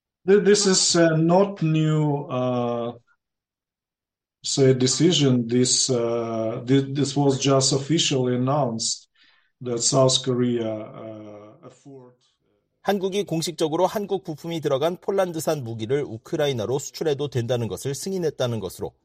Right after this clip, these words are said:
Speaker 2: 새로운 내용은 아닙니다만 확실히 우리에게는 큰 도움이 됩니다. 폴란드는 우크라이나 방어 역량에 대한 주요 지원국이자 제공국이기 때문입니다. 이 같은 한국 정부의 결정에 감사합니다.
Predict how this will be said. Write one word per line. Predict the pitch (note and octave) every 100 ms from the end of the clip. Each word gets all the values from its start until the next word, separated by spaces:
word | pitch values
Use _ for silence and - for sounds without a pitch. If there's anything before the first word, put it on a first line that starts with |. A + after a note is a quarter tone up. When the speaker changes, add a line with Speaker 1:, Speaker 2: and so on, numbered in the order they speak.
| _ _
Speaker 2:
새로운 | - D#3 D#3+
내용은 | C3+ G2 C3
아닙니다만 | G2 A2 A#2+ F#2+ F2 G#2+ B2+ _ _ _ _
확실히 | F#3+ - F#3+
우리에게는 | E3+ C#3+ D#3 C3+ C#3 F3
큰 | - G#3 F3
도움이 | B2 B2 F#2+
됩니다. | E2 E2 D2+ _ _ _ _
폴란드는 | - G3 F3 D#3+ F3+
우크라이나 | - A2+ - D#3 C#3+ C#3 C#3+
방어 | - F#2 A#2 C#3+
역량에 | G#2 A#2 C#3+ C3+ F2+
대한 | F2+ B2 A#2+
주요 | - D3+
지원국이자 | D3 - C3+ D3 A#2 F#2 D2+ A#2 A#2+
제공국이기 | - A#2+ D3+ A#2 F2 G#2 C#3
때문입니다. | C#3+ A#2 E2 D#2+ - _ _ _
이 | -
같은 | G#2 - C#3
한국 | G3 G3 F3+
정부의 | E3+ C#3+ A#2+ A#2+
결정에 | F2+ D#2+ F2 A#2+
감사합니다. | A#2+ G#2 F2+ D2 D2+ B1+